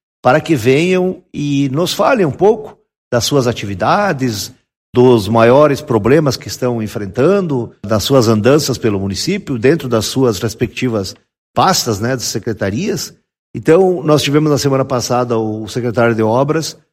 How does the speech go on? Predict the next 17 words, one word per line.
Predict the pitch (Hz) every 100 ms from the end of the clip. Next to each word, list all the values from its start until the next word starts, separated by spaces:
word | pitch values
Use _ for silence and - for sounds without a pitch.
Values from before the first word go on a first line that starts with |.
| _ _ -
o |
Lindomar | 117 120 120 113 113
Durante, | 151 160 202 - - _ _ _ _ _ -
né, | 107 123
o | 117
nosso | 113
colega | - 110 107 104
vereador | 107 107 101 139
aqui, | 160 - -
que | -
hoje | 120 120 104
é |
secretário, | - - 120 110 131 185 - _ _ _ _
e | -
ele | 147 175
nos | 175 185 147
re-, | 170